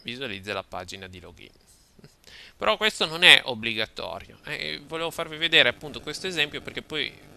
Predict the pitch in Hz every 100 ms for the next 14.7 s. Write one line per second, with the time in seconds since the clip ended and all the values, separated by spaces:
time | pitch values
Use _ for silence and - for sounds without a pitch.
0 | - - - - - - 160 127 156 123
1 | - 107 110 107 107 104 104 - 104 -
2 | - 175 180 123 123 127 156 143 127 113
3 | - 127 127 - 151 131 110 104 98 -
4 | - - - - _ _ - - - -
5 | 123 110 101 - - 120 113 143 143 123
6 | 131 110 107 107 147 - - - - -
7 | - - - - _ _ - - - -
8 | 202 160 180 214 156 143 175 143 135 131
9 | - 135 104 127 113 - 110 - 95 -
10 | 101 117 - - - 139 - _ - -
11 | - - - - - 190 196 180 185 185
12 | 196 208 208 196 196 185 202 214 - 165
13 | 160 151 156 165 156 143 135 113 110 110
14 | 107 - 117 110 110 110 110